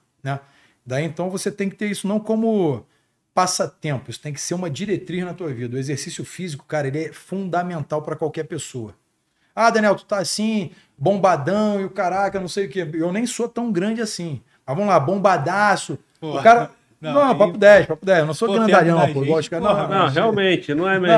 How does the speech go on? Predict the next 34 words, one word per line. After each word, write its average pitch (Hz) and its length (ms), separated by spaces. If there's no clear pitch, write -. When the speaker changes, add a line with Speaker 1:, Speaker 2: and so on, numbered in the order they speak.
Speaker 1:
Não. - 0
Speaker 3:
Do 151 180
meu 180 160
lado, 175 420
parceiro. 175 400
Speaker 1:
<laughs> - 20
É. 185 200
Speaker 3:
Porra. 131 280
Speaker 1:
Do 143 100
teu 190 160
lado, 170 240
do 151 220
teu 165 100
lado 160 200
eu 165 40
fiquei 185 140
do 180 80
tamanho. 156 340
Mas 185 200
tem, 220 160
tem 214 200
pessoas 190 340
enormes, 170 460
né? 104 60
Mas 180 200
o 196 40
cara, 226 220
ele 226 100
tá 226 100
muito 214 220
além 214 140
da 220 100
estética, 160 560
pô. - 140